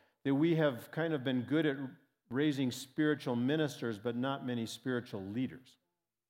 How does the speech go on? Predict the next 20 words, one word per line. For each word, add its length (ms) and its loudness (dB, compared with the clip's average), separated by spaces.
The 80 -4
body 380 4
of 120 -2
Christ 480 2
needs 240 -2
spiritual 560 -2
leaders, 600 -4
not 320 -4
just 160 -8
spiritual 520 -4
ministers. 540 -4
The 80 -6
difference 500 2
is, 280 0
is 180 -4
leaders 420 0
raise 260 0
up 160 -2
other 180 0
people. 420 -6